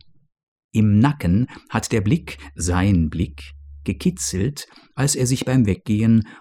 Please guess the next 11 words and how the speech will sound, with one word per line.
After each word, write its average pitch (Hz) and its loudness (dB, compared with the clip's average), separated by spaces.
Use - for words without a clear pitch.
noch - 0
einmal 104 0
umgedreht 95 -2
hat. - -20
Und 170 6
nun 233 12
steht 190 2
er 160 4
an 139 6
der 127 4
Theke, 139 2